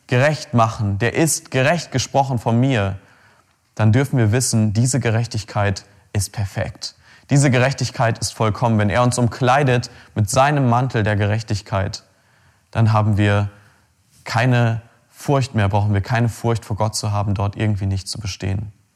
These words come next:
Denn was Jesus hier tut, ist vollkommener Gehorsam, ist vollkommene Gerechtigkeit,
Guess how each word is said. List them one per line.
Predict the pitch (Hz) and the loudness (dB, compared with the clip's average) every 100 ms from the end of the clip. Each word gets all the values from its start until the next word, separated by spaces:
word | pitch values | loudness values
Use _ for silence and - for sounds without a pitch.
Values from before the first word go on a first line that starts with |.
| _ _ _ _ _ _ _ _ _ _ - | _ _ _ _ _ _ _ _ _ _ -2
Denn | 110 | 2
was | 110 107 | 2 4
Jesus | 120 135 | 2 2
hier | 139 127 | 0 -2
tut, | - 117 107 - _ _ _ - | 0 0 0 -4 _ _ _ -6
ist | 104 - | -4 -6
vollkommener | - 113 110 113 104 104 98 | -6 -2 -2 -2 -2 -2 -2
Gehorsam, | 101 101 95 98 | -2 0 0 -2
ist | 92 - | -2 -2
vollkommene | - 104 - 107 110 | -2 -2 -2 -2 -2
Gerechtigkeit, | 104 98 98 107 - - 95 95 | -2 -2 -4 -6 -10 -6 -6 -6